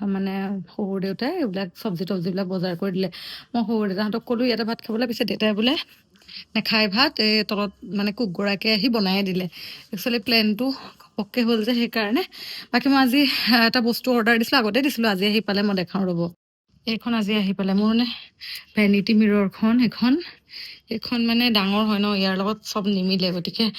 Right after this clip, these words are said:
মেকআপ কৰিবলৈ বহুত এলাহ লাগে। এইখনত ধুনীয়াকৈ বহি, বাহ, বঢ়িয়াকৈ মেকআপ কৰি থাকিব পাৰিম, থ্ৰী ছিক্সটি ঘূৰে। এইখন ভাল লাগিছে মোৰ। চ', আহ, এটা বস্তু, মানে, আহ, Instagram পেজত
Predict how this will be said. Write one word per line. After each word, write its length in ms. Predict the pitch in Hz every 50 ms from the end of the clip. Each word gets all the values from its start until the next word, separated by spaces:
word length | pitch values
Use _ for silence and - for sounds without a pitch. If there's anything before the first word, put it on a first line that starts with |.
| - - - - - - _ -
মেকআপ 320 | 214 208 202 190 - 220 - -
কৰিবলৈ 300 | - 226 214 202 208 208
বহুত 220 | 208 208 208 220 226
এলাহ 280 | 202 180 190 190 175
লাগে। 260 | 208 220 202 202 220 247 - _ -
এইখনত 380 | 254 - - 220 247 240 214
ধুনীয়াকৈ 380 | 233 269 240 233 220 - - 170
বহি, 420 | 190 220 214 240 233 208 269 262
বাহ, 220 | 247 208 220 214 - - - - _ -
বঢ়িয়াকৈ 320 | 208 202 202 220 208 220
মেকআপ 240 | 220 220 208 - 208 -
কৰি 120 | - 214
থাকিব 140 | 208 220 208 208
পাৰিম, 180 | 202 196 202 196
থ্ৰী 180 | - - 220
ছিক্সটি 320 | - - 202 - - - 208
ঘূৰে। 200 | 185 190 180 175 - _ _ _ _ _ _ _ _ _ _ - - - - - - _ _ _ _ -
এইখন 320 | 202 180 - - 208 196 196 _ _ _ - - _ _ - - - - _ _ _ _ _ _ _ _ _ -
ভাল 100 | 220 208
লাগিছে 440 | 208 208 202 185 185 180 - - 214
মোৰ। 220 | 196 196 208 254 339 370 - - _ _ _ - - - - -
চ', 60 | -
আহ, 760 | 359 359 370 370 403 427 - - - 302 285 285 285 285 269
এটা 160 | 262 - 294
বস্তু, 480 | 294 262 285 269 262 - - - 311 311
মানে, 220 | 294 302 294 330 381 403
আহ, 480 | 359 277 214 220 220 220 220 226 220 214
Instagram 520 | 247 233 196 - - 269 262 240 269 277 233
পেজত 400 | - 254 220 190 240 294 311